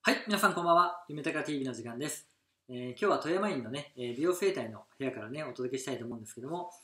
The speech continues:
えー、まあ、美容整体の方ではですね、小顔というね、えー、メニューもありますけども、まあ、顔にちなんで、この顎にね、今日はちょ-、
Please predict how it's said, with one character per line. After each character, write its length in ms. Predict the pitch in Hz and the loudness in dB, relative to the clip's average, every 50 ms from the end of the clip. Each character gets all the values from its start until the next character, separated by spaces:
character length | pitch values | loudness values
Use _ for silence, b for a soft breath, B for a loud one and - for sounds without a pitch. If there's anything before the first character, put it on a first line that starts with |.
| B B B B B _ _ | B B B B B _ _
え 420 | 139 135 131 127 127 127 127 - | -4 -4 -2 -2 -4 -6 -8 -10
ー、 260 | _ _ _ _ _ _ - | _ _ _ _ _ _ -4
ま 120 | 170 170 | -4 2
あ、 20 | - | 4
美 80 | - | 4
容 80 | 220 226 | 4 4
整 180 | - 285 254 | 4 0 -2
体 80 | 226 175 | 0 -2
の 100 | 147 127 | -2 -2
方 120 | 135 127 | -2 -2
で 60 | 117 107 | -4 -4
は 40 | |
で 60 | - - | -6 -8
す 60 | 147 | -8
ね、 180 | 165 170 - - - | -10 -10 -10 -6 -4
小 100 | 135 131 | -2 0
顔 180 | 147 151 151 147 | 0 0 -2 -2
と 100 | - 151 | -2 -2
い 80 | 147 147 | -2 -2
う 40 | |
ね、 200 | 160 180 190 190 143 | -2 -4 -6 -6 -4
え 120 | 131 127 | -4 -2
ー、 40 | 127 | -2
メ 120 | 139 156 | -2 -2
ニ 80 | 151 135 | -4 -4
ュ 40 | 120 | -6
ー 20 | |
も 100 | 117 113 | -6 -6
あ 20 | 120 | -6
り 60 | 135 | -6
ま 100 | 156 160 | -6 -6
す 100 | - - | -6 -6
け 60 | - | -8
ど 140 | 113 110 113 | -8 -8 -6
も、 340 | 139 175 175 143 - B B B B B _ | -4 -2 -2 -2 -4 B B B B B _
ま 80 | 160 - | -10 -10
あ、 20 | |
顔 200 | - - 185 208 | -6 -4 -2 0
に 140 | 214 214 208 | 0 0 -2
ち 120 | - 202 208 | -2 -2 -2
な 100 | 196 160 | -2 -2
ん 60 | 123 | -2
で、 160 | 107 - - - _ _ _ _ _ _ | -6 -8 -12 -16 _ _ _ _ _ _
こ 120 | - 165 160 | -10 -10 -10
の 160 | - 151 156 | -8 -6 -4
顎 160 | 165 214 262 | -2 0 0
に 120 | 220 156 | 0 0
ね、 100 | 131 120 | -2 -4
今 80 | 120 - | -4 -4
日 80 | - 127 | -4 -4
は 100 | 120 120 | -4 -4
ち 100 | - 135 | -6 -10
ょ-、 80 | 131 | -12